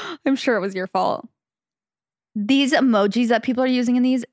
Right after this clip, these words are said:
Speaker 2: are absolutely killing me.
Speaker 1: <laughs> Yes,
Speaker 2: It's,
Speaker 1: they
Speaker 2: like,
Speaker 1: are.
Speaker 2: hard to read it without the emoji.
Speaker 1: Yes.
Speaker 2: Told me no man would ever marry me 'cause I have depression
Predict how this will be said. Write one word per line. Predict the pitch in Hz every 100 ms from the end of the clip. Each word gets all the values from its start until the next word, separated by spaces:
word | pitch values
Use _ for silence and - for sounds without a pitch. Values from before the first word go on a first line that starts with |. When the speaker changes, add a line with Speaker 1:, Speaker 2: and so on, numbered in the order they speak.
| _ _ -
Speaker 2:
are | 214 -
absolutely | 175 165 - 196 -
killing | 190 180
me. | 170 170
Speaker 1:
<laughs> |
Yes, | 233
Speaker 2:
It's, | 226
Speaker 1:
they |
Speaker 2:
like, | 254 240
Speaker 1:
are. |
Speaker 2:
hard | 233 233
to | 269 254
read | 208 196
it | 160
without | 196 - - 180 175
the | 196 175
emoji. | 160 165 165 196 -
Speaker 1:
Yes. | 269 240 214 214 220 - - - -
Speaker 2:
Told | 269 262 262
me | 269
no | 247 226 233
man | 226 220
would | 214
ever | 202 208
marry | 196 180
me | 175 185
'cause | -
I |
have | 196
depression | 180 - 165 - - 202